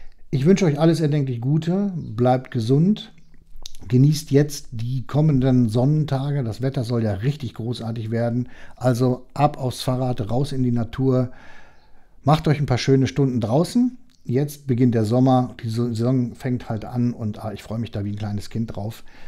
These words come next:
Äh, jede freie Minute werde ich jetzt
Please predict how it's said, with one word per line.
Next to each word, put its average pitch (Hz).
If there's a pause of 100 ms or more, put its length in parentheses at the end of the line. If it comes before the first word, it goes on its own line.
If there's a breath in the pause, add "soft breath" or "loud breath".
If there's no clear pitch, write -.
(180 loud breath)
Äh, 104
jede 110
freie 107
Minute 104
werde 110
ich 101
jetzt -